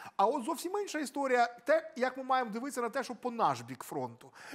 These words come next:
І отут я б закликав все ж таки... е, перестати бути просто глядачами і згадати, ким ми були рік тому. От рік тому, е, ми всі були на одній інформаційній абсолютно хвилі. І ті, що тримали зброю в руках, і ті, що їм патрони підносили,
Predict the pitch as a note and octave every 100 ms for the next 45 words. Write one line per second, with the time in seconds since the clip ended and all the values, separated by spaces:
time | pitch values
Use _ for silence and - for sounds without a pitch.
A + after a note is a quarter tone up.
0 | - B3 C#4+ - G4+ G4 C4+ A3 B3+ C#4
1 | D4+ C#4 G#3+ C4+ A3+ A#3+ B3+ A#3 A#3 G#3
2 | G3 F#3 F3+ F3+ - - _ _ _ _
3 | - A#3+ C4 - B3+ B3 G#3 A#3 A3+ A#3
4 | A3+ A3+ F#3 A3 A#3 - D#4+ E4 C#3+ -
5 | - - F#3 D#3+ G#3 D#4+ D#4 - C#4 C4
6 | G#3+ A#3+ B3 A3+ - G3+ C3+ - _ -
7 | - G#3 G#3 A#3+ C#4 - D4 D#4 F#4 G4+
8 | G4 A3+ A3 G#3 G#3 A#3+ - F4 D4+ B3
9 | C4 A#3+ G#3+ A3 G3 F3+ F3+ E3+ G3 E3+
10 | D3+ F3 F3 D#3+ D#3 D3+ G#3 - - -
11 | A3+ E4+ C4+ C#4 A#3+ A#3+ C4 C4+ G3 A3+
12 | A#3+ A#3 A3+ A#3 G3+ - G3 D#4+ C4 B3
13 | G#3+ G#3 A#3+ C4+ C4 A3+ G#3 B3+ A#3+ B3